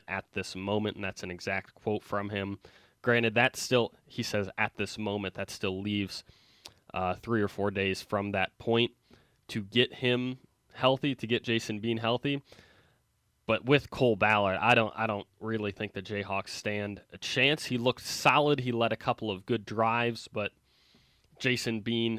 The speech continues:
has obviously been starting most of the season. He's very dynamic. He gives you,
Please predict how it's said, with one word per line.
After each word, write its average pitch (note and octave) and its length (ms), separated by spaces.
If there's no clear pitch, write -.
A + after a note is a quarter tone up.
has G#2+ 160
obviously G#2 440
been F#2+ 160
starting G#2+ 580
most A2+ 400
of G2+ 60
the G2+ 100
season. B2+ 520
He's A2 180
very G2+ 260
dynamic. G2+ 680
He G#2+ 100
gives G2+ 260
you, F#2+ 240